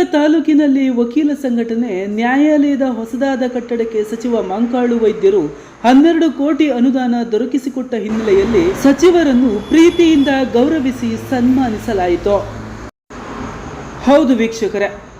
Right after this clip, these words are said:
ಹಲವಾರು ವರ್ಷಗಳಿಂದ ಭಟ್ಕಳ ವಕೀಲ ಸಂಘವು ಹೊಸದಾದ ನ್ಯಾಯಾಲಯ ಸಂಕೀರ್ಣಕ್ಕಾಗಿ, ಅಂದರೆ ಕಟ್ಟಡಕ್ಕಾಗಿ ಬೇಡಿಕೆ ಇಡುತ್ತಲೇ ಬಂದಿತ್ತು.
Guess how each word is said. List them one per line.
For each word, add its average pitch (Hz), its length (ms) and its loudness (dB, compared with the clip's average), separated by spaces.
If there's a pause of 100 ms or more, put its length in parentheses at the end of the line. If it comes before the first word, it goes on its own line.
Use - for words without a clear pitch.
ಹಲವಾರು 277 600 4
ವರ್ಷಗಳಿಂದ 294 680 0 (120)
ಭಟ್ಕಳ 247 520 -2
ವಕೀಲ 247 440 -2
ಸಂಘವು 233 600 -2 (320)
ಹೊಸದಾದ 330 520 2 (120)
ನ್ಯಾಯಾಲಯ 269 800 2
ಸಂಕೀರ್ಣಕ್ಕಾಗಿ, 240 920 -4
ಅಂದರೆ 214 360 -6
ಕಟ್ಟಡಕ್ಕಾಗಿ 220 920 -4 (380)
ಬೇಡಿಕೆ 311 420 4
ಇಡುತ್ತಲೇ 233 640 -2
ಬಂದಿತ್ತು. 190 640 -6